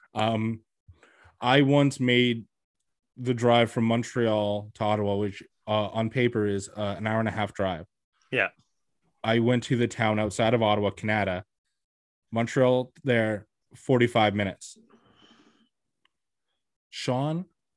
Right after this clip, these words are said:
Speaker 1: I broke so many laws
Speaker 2: <laughs>
Speaker 1: to do this. It was shameful. Um, it was in a, my buddy at the time's car. He goes, "Listen,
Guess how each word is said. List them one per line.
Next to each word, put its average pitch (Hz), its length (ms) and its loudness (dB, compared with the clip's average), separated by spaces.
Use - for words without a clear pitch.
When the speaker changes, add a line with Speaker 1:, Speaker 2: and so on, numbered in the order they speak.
Speaker 1:
I 127 220 -2
broke 123 420 0
so - 340 -4
many 147 280 2
laws 113 640 -2
Speaker 2:
<laughs> - 80 -2
Speaker 1:
to 135 160 -2
do 120 260 2
this. 101 440 -8
It 123 240 0
was 110 240 0
shameful. - 680 -8
Um, 104 420 -2
it 123 80 0
was 120 300 0
in 123 140 2
a, 110 280 0
my 110 160 -2
buddy 123 240 2
at 135 80 2
the 127 80 -8
time's 123 320 -2
car. 107 380 0
He 110 80 0
goes, 104 320 -4
"Listen, 117 340 -6